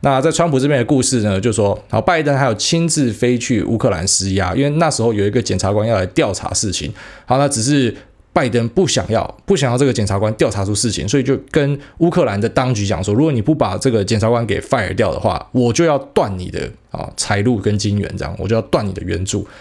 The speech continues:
那只是在拜登这边就反过来啊，拜登这边的故事就变成说，我飞去呢，是因为这个检察官调查不力，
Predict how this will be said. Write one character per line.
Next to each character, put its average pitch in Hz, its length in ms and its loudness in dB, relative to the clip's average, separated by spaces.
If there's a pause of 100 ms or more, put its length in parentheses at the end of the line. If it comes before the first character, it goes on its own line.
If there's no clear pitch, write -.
(240)
那 180 100 2
只 156 100 0
是 185 80 2
在 208 100 2
拜 196 220 2
登 165 160 2
这 170 80 2
边 160 140 2
就 160 80 4
反 104 240 -2
过 123 160 2
来 76 80 -2
啊， - 100 -2
拜 165 180 0
登 156 160 2
这 151 80 2
边 143 120 0
的 110 60 -2
故 123 180 0
事 117 100 -2
就 110 100 0
变 107 140 2
成 92 80 -2
说， 98 160 -2 (260)
我 135 120 2
飞 208 200 2
去 208 200 0
呢， 143 180 2
是 170 180 0
因 170 300 2
为 113 300 0
这 151 120 2
个 135 120 2
检 117 180 0
察 120 140 2
官 131 220 2
调 135 200 2
查 98 180 0
不 95 180 -4
力， 101 240 -2